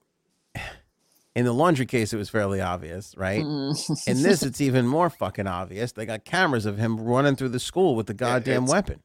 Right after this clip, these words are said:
Speaker 3: it's obviously him, and he did all this.
Speaker 2: Yeah, how
Speaker 1: I
Speaker 2: do you
Speaker 1: mean
Speaker 2: not just surrender?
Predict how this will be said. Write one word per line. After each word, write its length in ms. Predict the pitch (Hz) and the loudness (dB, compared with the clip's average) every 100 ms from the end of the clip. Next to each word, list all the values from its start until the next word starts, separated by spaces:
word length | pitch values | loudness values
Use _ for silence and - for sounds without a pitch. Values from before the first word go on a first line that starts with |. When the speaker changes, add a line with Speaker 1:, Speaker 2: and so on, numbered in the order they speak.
| - | -16
Speaker 3:
it's 160 | - | -6
obviously 540 | - 117 127 143 139 135 | 2 4 4 2 2 2
him, 300 | 120 104 104 | 2 -2 -4
and 180 | 104 92 | -6 -6
he 100 | 107 | -8
did 180 | 107 95 | -6 -6
all 140 | 85 | -6
this. 300 | 85 82 - - | -10 -14 -6 2
Speaker 2:
Yeah, 100 | 160 | 6
how 100 | 214 | 6
Speaker 1:
I 60 | |
Speaker 2:
do 60 | 247 | 6
you 60 | 277 | 6
Speaker 1:
mean 80 | 233 | 6
Speaker 2:
not 260 | 196 175 - | 6 6 2
just 200 | 175 160 | 0 2
surrender? 480 | - 156 151 131 120 | 4 4 2 -2 -6